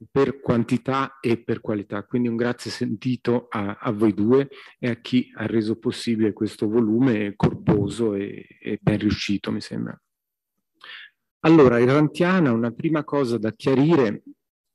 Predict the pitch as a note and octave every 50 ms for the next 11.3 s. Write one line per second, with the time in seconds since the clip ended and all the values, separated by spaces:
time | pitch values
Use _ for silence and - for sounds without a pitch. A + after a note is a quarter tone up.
0 | _ _ _ _ _ _ _ _ _ - _ - C3 B2 A#2 - C3+ A#2 A2 G#2
1 | G#2 G#2+ A2 A2 - - - - - - - - - A#2+ A#2 - B2 A2+ - -
2 | C3+ C3 A#2 A2+ - - A2+ G#2+ - - B2+ A2+ A2+ A#2+ C#3+ D3+ C#3 A2+ G#2 -
3 | _ - - - - - - _ - A2+ - _ - - B2+ B2+ - A#2 A2+ A#2
4 | A#2 A#2 A#2 A2 A2 A2 - - - C3 A2+ A2 A2 G#2+ G#2+ G#2+ G#2 - - -
5 | A2 - B2+ A#2+ A#2 A2+ A#2+ A2 G2 - - B2+ B2 A#2 A2 - - - - G#2+
6 | G#2 G#2+ G#2 - C3 A#2+ G#2 A#2 A2+ A2 G#2+ G#2 G#2 G2+ G2+ G2 G2+ G2+ G#2+ G#2+
7 | - - A#2 A#2+ A#2 A2 G#2 - - A#2 G#2+ - - A2 - - - B2+ A#2+ A#2
8 | A2+ G#2 G2 G2 - - A#2 G2 G2+ G#2+ A2+ B2 C3+ C3+ B2+ - _ _ _ _
9 | _ _ _ _ _ _ _ _ _ _ _ _ _ _ - - A#2+ A2 G#2+ A#2+
10 | B2 A2+ - C3+ B2+ C3+ C3+ B2+ G#2+ - - A#2+ A#2 A#2 A2+ G#2+ A#2 A#2+ B2+ C#3+
11 | - B2 A#2+ A2+ -